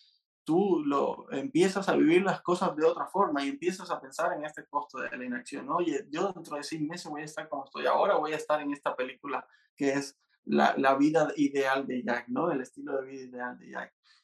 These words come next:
Y yo, en lo personal,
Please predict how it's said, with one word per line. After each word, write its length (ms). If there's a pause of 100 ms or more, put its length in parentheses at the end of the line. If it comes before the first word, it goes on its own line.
Y 680
yo, 480 (280)
en 140
lo 120
personal, 640